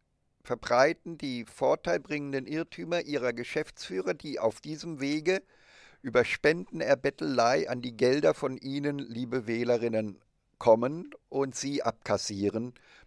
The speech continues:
mit dem Hinweis auf, seien Sie doch kein Unmensch, spenden Sie doch für die Hungernden in Afrika oder für die armen Eisbären oder für irgendwas, ne?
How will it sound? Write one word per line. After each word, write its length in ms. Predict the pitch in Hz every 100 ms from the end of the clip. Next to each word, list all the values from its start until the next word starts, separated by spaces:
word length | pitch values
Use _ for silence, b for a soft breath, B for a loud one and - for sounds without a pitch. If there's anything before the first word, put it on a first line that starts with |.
| -
mit 120 | 110
dem 160 | 113
Hinweis 580 | 104 147 165 151 139 131
auf, 300 | 110 131 135
seien 320 | - 113 120
Sie 100 | 123
doch 180 | 117 117
kein 220 | - 113
Unmensch, 640 | - 135 143 139 131 135 -
spenden 420 | - 117 120 -
Sie 140 | 110 113
doch 160 | 117
für 160 | - 110
die 120 | 107
Hungernden 480 | 98 113 120 120 117
in 120 | 92
Afrika 580 | 87 101 - 120 - 113
oder 260 | 104 107
für 160 | 101 107
die 140 | 104
armen 360 | - 98 107 107
Eisbären 720 | 117 127 - - 117 110 110
oder 240 | 92 104 101
für 140 | -
irgendwas, 680 | 90 98 98 82 - - -
ne? 260 | 98 156